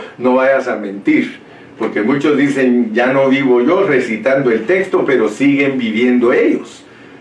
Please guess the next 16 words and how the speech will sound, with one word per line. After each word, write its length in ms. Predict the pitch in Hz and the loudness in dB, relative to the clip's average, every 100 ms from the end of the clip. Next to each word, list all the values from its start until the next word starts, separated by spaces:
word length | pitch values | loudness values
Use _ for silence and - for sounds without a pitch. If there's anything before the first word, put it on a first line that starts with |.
| - - - - - - - - | -20 -20 -20 -20 -20 -20 -16 -4
Perseverando 1040 | 131 120 - 131 120 117 117 143 - 247 | 0 0 -2 0 0 2 2 2 2 2
en 140 | 202 156 | 2 2
la 100 | 117 | 2
oración 640 | 113 107 - 143 165 156 | 2 0 0 0 2 2
es 220 | 147 147 | 0 0
de 160 | 139 120 | -2 -2
que 220 | 117 107 | -2 -2
cuando 400 | 110 104 104 104 | -2 -2 -2 0
yo 160 | 120 143 | 2 2
voy 260 | 165 175 | 2 2
a 160 | 170 160 | 0 -2
tratar 540 | 123 104 - 143 151 | -2 -2 0 -2 0
con 200 | 143 127 | -2 -2
mi 100 | 110 | -2
esposa, 580 | 104 - 147 151 135 123 | -6 -2 0 0 0 -2
le, 400 | 107 104 98 | -2 0 -2